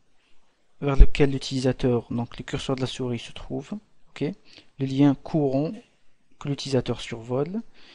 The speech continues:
Euh, on va créer une autre variable, on va l'appeler, euh, width. Elle va récupérer la largeur du lien. Donc la bulle, elle aura une largeur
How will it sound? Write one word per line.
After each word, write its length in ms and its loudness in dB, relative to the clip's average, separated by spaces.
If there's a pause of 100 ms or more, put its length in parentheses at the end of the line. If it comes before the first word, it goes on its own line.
(1080)
Euh, 280 0
on 60 2
va 120 -2
créer 540 -4 (1300)
une 100 2
autre 200 0
variable, 440 2
on 60 2
va 120 0
l'appeler, 540 6
euh, 40 -2
width. 520 -4 (540)
Elle 100 2
va 120 0
récupérer 460 -2
la 100 0
largeur 440 0
du 140 -8
lien. 340 -4 (520)
Donc 220 -4
la 200 0
bulle, 500 -2 (320)
elle 120 -2
aura 180 6
une 160 2
largeur 600 0